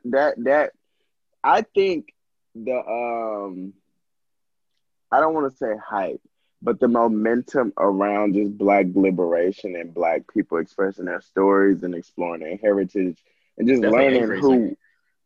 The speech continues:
Speaker 1: who, right? It's, I love the momentum around it because honestly, I have never <laughs> seen it in my t-, my life to where, like,
Speaker 2: Mm-hmm.
Speaker 1: we just truly, like, you know what I'm saying? We were all always Black, but it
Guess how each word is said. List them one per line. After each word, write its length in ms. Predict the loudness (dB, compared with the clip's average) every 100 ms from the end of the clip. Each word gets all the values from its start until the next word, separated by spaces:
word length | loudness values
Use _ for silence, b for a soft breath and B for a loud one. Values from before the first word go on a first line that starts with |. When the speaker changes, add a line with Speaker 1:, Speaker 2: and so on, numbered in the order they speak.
| -10
Speaker 1:
who, 100 | -4
right? 200 | 0 0 2
It's, 200 | 2 0 -6 -6 0
I 140 | 2
love 320 | 4 2 0
the 80 | -2
momentum 640 | -4 -6 -6 -8 -10 -10 -8
around 320 | -8 -8 -8
it 100 | -8
because 540 | -8 -4 -2 -2 -4 -8 _ _ _ _
honestly, 600 | -2 -2 -2 -4 -2 -2 0
I 320 | 0 2 0
have 140 | -2
never 420 | -4 -8 -8 -8 -10
<laughs> 0 |
seen 380 | -10 -10 -8
it 100 | -8 -10
in 140 | -10
my 200 | -12 -14
t-, 180 | -16 -20
my 320 | -14 -8 -6 -4
life 380 | -6 -8 -10 -14 _ _ _ _ -8
to 80 |
where, 180 | -4 -2
like, 200 | -2 -2
Speaker 2:
Mm-hmm. 80 | -2
Speaker 1:
we 120 | -4 -4
just 220 | -6 -10 _
truly, 460 | -6 0 0 0 0
like, 400 | 2 2 0 _ _ _ -10
you 80 | -4
know 60 |
what 40 | -2
I'm 40 |
saying? 180 | -2 -4
We 80 | -2
were 140 | 0
all 300 | 0 -2 -6 -10
always 300 | -8 -8 -8
Black, 380 | -14 -10 -8 -8 -10
but 280 | -10 -6
it 160 | -6 -10